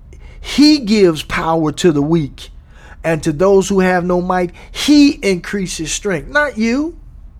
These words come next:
Not you. I, I say this with all the love I can, I can build up. Who do you think you are? Who do you think you are?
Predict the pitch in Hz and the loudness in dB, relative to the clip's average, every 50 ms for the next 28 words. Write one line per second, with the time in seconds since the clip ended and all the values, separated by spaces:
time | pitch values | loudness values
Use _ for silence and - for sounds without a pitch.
0 | - - - - - - - - - - - - - - - - - 339 349 349 | -20 -20 -20 -20 -20 -20 -20 -20 -20 -20 -20 -20 -20 -20 -12 -6 -4 -4 -4 -4
1 | 320 294 302 311 320 349 381 370 370 - - - - - - - - - - - | -6 -4 -4 -4 -4 -4 -6 -6 -8 -12 -18 -20 -20 -20 -20 -20 -20 -20 -20 -20
2 | - - - - - - - - - - - - - - - - - - - - | -20 -20 -20 -20 -20 -20 -20 -20 -20 -20 -20 -20 -20 -20 -20 -20 -20 -20 -20 -20
3 | - - - - 185 185 - - - 160 175 - - - 254 240 240 220 220 - | -20 -20 -12 -12 -12 -12 -12 -8 -6 -6 -4 -4 -2 0 0 0 0 0 -2 -2
4 | 196 190 190 196 196 196 180 175 180 185 196 196 190 - 180 180 - - 160 151 | 0 2 2 2 2 0 0 2 4 4 4 4 4 0 -2 -4 -4 -8 -12 -10
5 | - - 156 151 139 151 139 135 143 175 185 185 185 196 202 202 196 - - - | -10 -12 -12 -10 -8 -10 -8 -2 0 0 0 2 0 0 0 0 -2 -6 -16 -18
6 | - - - 294 330 330 339 339 349 302 285 - - 294 285 226 - - 269 262 | -12 -4 0 0 2 2 0 0 0 0 -2 -2 -6 -8 -8 -6 -6 -4 -2 -2
7 | 294 277 233 240 247 233 - - - - - - - - - - - - - - | 0 0 0 -2 -4 -6 -8 -14 -18 -20 -20 -20 -20 -20 -20 -20 -20 -20 -20 -20
8 | - - - - - - - - - - - - - - - - - - - - | -20 -20 -20 -20 -20 -20 -20 -20 -20 -20 -20 -20 -20 -20 -20 -20 -20 -20 -20 -20
9 | - - 277 320 370 427 466 427 403 - - 440 381 392 - 427 381 403 415 415 | -8 -4 -2 -2 -2 0 0 -2 -2 -2 -4 -6 -6 -6 -6 -4 -4 -4 -4 -6
10 | 415 403 359 - - - | -8 -10 -10 -12 -14 -16